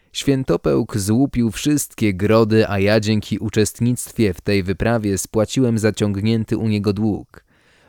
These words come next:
W końcu możemy oddać się życiu, jakie kochamy. Życiu z dala od innych ludzi. Życiu, którym nie kierują władcy, jeno sami bogowie mieszkający wraz z nami w gęstym borze.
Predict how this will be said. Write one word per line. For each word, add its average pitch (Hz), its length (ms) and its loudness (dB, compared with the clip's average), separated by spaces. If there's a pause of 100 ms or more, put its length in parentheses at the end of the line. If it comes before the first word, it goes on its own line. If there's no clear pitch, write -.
W - 80 -20
końcu 139 460 2
możemy 104 460 0
oddać 110 500 2
się 92 220 -4
życiu, 101 400 -2
jakie 92 300 -4
kochamy. 87 520 -8 (500)
Życiu 107 300 0
z 98 120 -2
dala 110 260 4
od 98 120 0
innych 104 340 0
ludzi. 104 400 -4 (440)
Życiu, 110 560 2
którym 107 420 0
nie 113 140 2
kierują 120 480 2
władcy, 95 760 -2
jeno 110 300 0
sami 127 580 0
bogowie 104 580 4
mieszkający 101 720 -2
wraz 98 280 -2
z 87 220 -6
nami 110 400 0
w 85 120 -10
gęstym 90 680 -4
borze. 82 380 -12